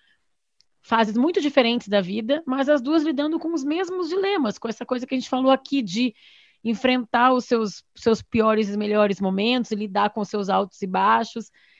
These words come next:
de uma forma leve, mas é muito bem escrito e é muito legal, assim.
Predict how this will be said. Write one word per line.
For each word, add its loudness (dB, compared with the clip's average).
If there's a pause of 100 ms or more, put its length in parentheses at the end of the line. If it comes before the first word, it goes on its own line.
(180)
de -4
uma 2
forma 0
leve, 0
mas -2
é 2
muito -2
bem 0
escrito -6
e 0
é 2
muito -4
legal, 4
assim. -2